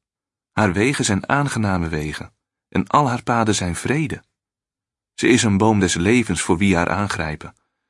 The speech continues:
en zij die haar stevig vasthouden, zijn gelukkig te noemen." Wilt u gelukkiger en vredelievender worden? Wilt u ook graag vriendschappen die tegen een stootje kunnen?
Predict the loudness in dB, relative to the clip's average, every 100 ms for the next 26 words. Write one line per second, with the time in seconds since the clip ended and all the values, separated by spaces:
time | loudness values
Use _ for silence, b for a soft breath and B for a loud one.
0 | _ -4 0 2 2 2 2 0 2 2
1 | 2 0 -2 -2 -4 -4 -4 -8 _ _
2 | _ -4 -2 2 2 2 -2 -2 -2 -2
3 | -6 -12 _ _ _ _ _ _ _ _
4 | _ _ _ _ -2 0 2 0 2 2
5 | 2 -2 -4 -4 -2 0 0 2 0 2
6 | 0 0 -2 -4 -12 _ _ _ _ _
7 | _ _ _ _ _ -2 0 2 2 2
8 | 0 -2 -2 0 0 -2 -4 -4 -2 -2
9 | 0 -4 0 0 0 -4 -6 -8 -10